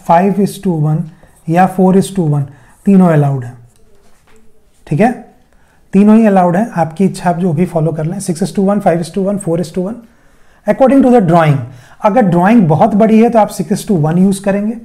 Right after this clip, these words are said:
ड्राइंग थोड़ी छोटी है तो five is to one, बहुत छोटी है तो four is to one use करिए। ये depend करेगा आप कौन सा कहाँ यूज़ करेंगे, according to the size of your drawing।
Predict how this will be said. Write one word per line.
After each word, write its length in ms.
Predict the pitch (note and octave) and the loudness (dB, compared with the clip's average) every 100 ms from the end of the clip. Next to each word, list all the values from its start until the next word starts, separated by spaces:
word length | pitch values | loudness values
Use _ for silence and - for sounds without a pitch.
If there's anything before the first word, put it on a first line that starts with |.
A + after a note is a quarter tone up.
| _ _ _ _ _ - | _ _ _ _ _ -2
ड्राइंग 220 | F#3 G#3+ | 2 4
थोड़ी 140 | A3 A3+ | 4 2
छोटी 260 | A3 G3 | 2 2
है 60 | A3 | 2
तो 80 | - | 2
five 260 | E3 F3 | 0 0
is 120 | F#3+ - | -2 -4
to 140 | G#3+ | -4
one, 160 | G#3+ A3+ E3+ | -2 -2 0
बहुत 300 | D3+ A3 - | 2 0 0
छोटी 260 | A3 A3 | 0 2
है 60 | A3 | 2
तो 80 | - | 2
four 200 | F#3+ F3 | 0 -2
is 120 | E3+ | -2
to 140 | E3+ D#3 | -4 -2
one 100 | C#3+ | -2
use 200 | C#3+ - | -4 -8
करिए। 220 | C#3+ D3 - _ _ - | -14 -14 -16 _ _ -6
ये 220 | D3 E3+ A3+ | 0 2 2
depend 400 | F3+ F#3+ A3 G#3+ | 2 2 2 2
करेगा 320 | F#3 F3 A3+ G#3+ | 0 0 -2 0
आप 140 | F#3 F#3 | -2 2
कौन 160 | F#3 | 0
सा 100 | G3 | 2
कहाँ 180 | G#3 G3+ | 2 2
यूज़ 140 | G3+ G3+ | 0 0
करेंगे, 320 | G3+ B3+ - F#3+ | -2 -4 -6 -4
according 320 | F#3+ F#3 G3+ | 0 2 2
to 60 | G#3+ | 0
the 100 | B3 | -2
size 380 | - F#3 G3+ G#3 | -2 0 2 2
of 160 | G3+ | 2
your 120 | G3 D#3 | 0 2
drawing। 260 | D3 B2+ | 0 -2